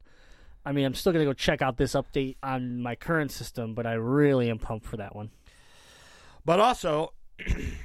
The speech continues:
Speaker 2: the release of the Xbox One S two terabyte edition slim down console arrives today, August second. So
Speaker 1: Yes,
Speaker 2: you can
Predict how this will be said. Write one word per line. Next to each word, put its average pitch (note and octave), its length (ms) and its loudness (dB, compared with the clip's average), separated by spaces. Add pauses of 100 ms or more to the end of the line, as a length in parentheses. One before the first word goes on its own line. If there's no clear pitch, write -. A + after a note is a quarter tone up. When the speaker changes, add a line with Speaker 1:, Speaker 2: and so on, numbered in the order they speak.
(1200)
Speaker 2:
the A#2+ 360 -4
release D#3 640 -2
of C#3+ 220 -2
the C3+ 200 -6
Xbox - 680 -2
One F3 260 -4
S C3 460 -2 (100)
two F#3 420 -4 (200)
terabyte B2 680 -2
edition A2 760 -6 (380)
slim A3 460 -6
down G#3 340 0
console D#3 640 0
arrives C#3 680 -2 (140)
today, D3+ 840 0 (340)
August A#2+ 400 -6
second. G#2 380 -8 (240)
So - 200 -6
Speaker 1:
Yes, E3 300 4
Speaker 2:
you - 60 -12
can - 80 0